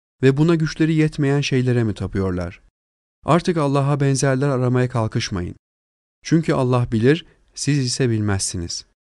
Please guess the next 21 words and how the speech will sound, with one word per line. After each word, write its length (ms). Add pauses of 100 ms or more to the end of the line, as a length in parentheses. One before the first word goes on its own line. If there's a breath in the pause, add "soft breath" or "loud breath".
(560)
Allah 400
kendisine 420
ortak 380
koştuğunuz 480
ilahlar 460
konusunda 580
hiçbir 340
şeye 240
gücü 240
yetmeyen 520 (420 soft breath)
ve 120
başkasının 580
mülkünde 480
olan 340
ile 300 (460)
tarafımızdan 720
kendisine 460
güzel 380
bir 140
rızık 320
verdiğimiz, 600